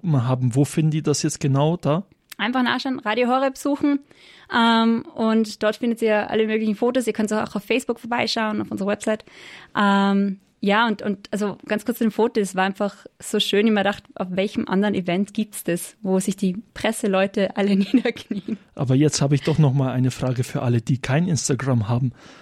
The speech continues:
Speaker 1: Hat sich wirklich jeder von der Presse hingekniet? Ich denke mal, es war ja nicht nur Radio Horeb und E W T N da, oder?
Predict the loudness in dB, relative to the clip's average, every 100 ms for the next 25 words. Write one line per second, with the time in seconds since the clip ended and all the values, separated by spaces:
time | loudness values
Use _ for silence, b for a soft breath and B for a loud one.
0 | B -4 -2 -2 -2 0 0 0 2 2
1 | 2 0 -2 -2 -4 0 0 2 -2 2
2 | 0 2 0 2 2 2 2 2 0 0
3 | 2 2 2 0 2 0 0 2 0 0
4 | -2 0 0 0 0 2 2 2 -2 -2
5 | -2 -2